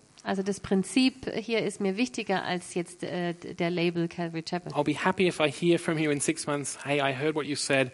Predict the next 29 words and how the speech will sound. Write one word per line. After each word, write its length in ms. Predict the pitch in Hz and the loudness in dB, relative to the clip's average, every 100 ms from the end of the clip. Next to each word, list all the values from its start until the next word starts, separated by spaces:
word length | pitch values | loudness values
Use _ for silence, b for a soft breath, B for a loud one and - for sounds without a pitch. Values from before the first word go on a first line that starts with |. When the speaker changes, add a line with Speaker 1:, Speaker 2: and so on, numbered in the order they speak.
| B B | B B
Speaker 2:
and 100 | - | -4
I'm 80 | 135 | -2
now 100 | 135 | 0
a 20 | 131 | 0
committed 360 | - 135 139 | 0 2 2
member 400 | 127 131 131 123 120 B B | 2 0 2 0 -4 B B
of 120 | 120 | -4
this, 200 | 127 - | -2 0
that 260 | 120 117 - | 0 0 -2
or 80 | |
the 120 | 120 117 | -4 -4
other 140 | 113 | -4
church." 540 | - - 107 - - B B B | -6 -6 -8 -10 -12 B B B
Speaker 1:
Ich 400 | 208 196 131 - | -8 -6 -8 2
werde 200 | 220 233 | 4 4
mich 180 | 240 170 | 2 0
auch 100 | 208 | 0
sehr 240 | - 220 | 4 4
freuen, 540 | 214 - 262 311 233 202 | 4 4 6 6 4 2
wenn 400 | 202 202 196 202 | 2 2 -2 -2
du 100 | 214 | -2
mir 240 | 208 202 | 2 2
in 80 | 208 | 2
einem 140 | 208 | 2
halben 260 | 202 208 214 | 4 2 4
Jahr 180 | 202 196 | 2 2
sagst, 360 | 208 196 - | 0 -2 -4
„Ich 180 | - - | -6 0
habe 120 | 214 | 0